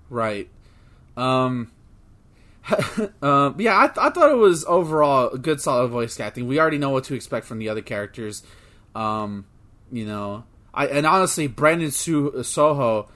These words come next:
Suho, I apologize if I'm mispronouncing that wrong. Like, yeah, I think he's my favorite because it just,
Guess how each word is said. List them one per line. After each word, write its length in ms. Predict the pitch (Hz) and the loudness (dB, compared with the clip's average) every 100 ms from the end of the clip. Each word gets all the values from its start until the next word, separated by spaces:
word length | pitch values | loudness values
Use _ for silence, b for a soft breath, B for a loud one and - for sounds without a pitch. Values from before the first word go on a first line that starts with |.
| b b - | b b -16
Suho, 420 | - 151 135 117 | -4 -2 -2 -2
I 120 | 123 | -2
apologize 580 | 127 - 113 110 98 - | -4 -4 -6 -4 -10 -14
if 120 | 104 104 | -14 -14
I'm 240 | 104 104 - | -14 -14 -14
mispronouncing 560 | 107 - 107 101 - 101 | -14 -14 -14 -12 -12 -12
that 80 | |
wrong. 160 | 101 101 B B - | -12 -14 B B -10
Like, 120 | 123 | -6
yeah, 140 | 127 120 | -4 0
I 140 | 151 | 0
think 180 | 165 - | -2 -8
he's 220 | 160 139 | -10 -6
my 120 | 139 | -6
favorite 440 | - 117 135 131 101 | -6 -6 -4 -6 -8
because 340 | 113 131 - - | -12 -14 -14 -14
it 220 | 131 104 | -14 -10
just, 280 | 147 135 | -8 -8